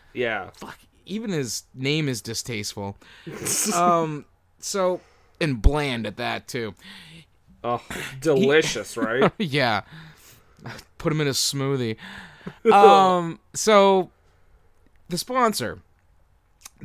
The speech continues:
Speaker 2: The idea being that a local, uh, business will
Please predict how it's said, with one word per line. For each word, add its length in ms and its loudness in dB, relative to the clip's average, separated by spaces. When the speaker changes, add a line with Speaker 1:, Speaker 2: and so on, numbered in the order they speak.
Speaker 2:
The 200 0
idea 400 2
being 360 0
that 260 -4
a 80 -6
local, 680 0
uh, 260 -4
business 640 4
will 420 0